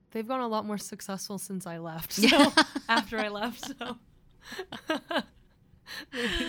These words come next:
Speaker 1: that means something.
Speaker 2: <laughs>
Speaker 1: Um, they, that was my first foray into a tech,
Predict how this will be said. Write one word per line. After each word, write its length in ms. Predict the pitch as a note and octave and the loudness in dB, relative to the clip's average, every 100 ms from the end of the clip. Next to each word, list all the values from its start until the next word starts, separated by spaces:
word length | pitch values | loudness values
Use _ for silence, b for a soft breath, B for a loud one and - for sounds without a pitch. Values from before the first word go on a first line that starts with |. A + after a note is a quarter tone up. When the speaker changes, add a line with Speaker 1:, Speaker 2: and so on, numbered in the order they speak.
| E4 | 0
Speaker 1:
that 140 | A#3 | 0
means 300 | A3 A3 A3 | -2 0 -2
something. 400 | G3+ G3 G#3 G3 G3 | -2 -4 -6 -8 -8
Speaker 2:
<laughs> 500 | - - - - - | -10 -14 -12 -10 -4
Speaker 1:
Um, 440 | A#3 A#3 A3+ A3 A3+ _ | -2 0 -2 -6 -10 _
they, 240 | - B3 - _ _ _ _ - | -4 -4 -4 _ _ _ _ -2
that 180 | C4+ | -2
was 140 | D#4+ D#4 | 0 -4
my 140 | D#4+ | -4
first 300 | D4+ B3+ C4 - | -4 -2 -4 -6
foray 460 | A#3+ A#3 A#3+ A#3+ | -6 -4 -2 -4
into 480 | G#3+ A3 G3+ A3+ A3 | -6 -10 -8 -6 -6
a 80 | G3 | -8
tech, 460 | - - G#3 G3+ | -12 -12 -12 -12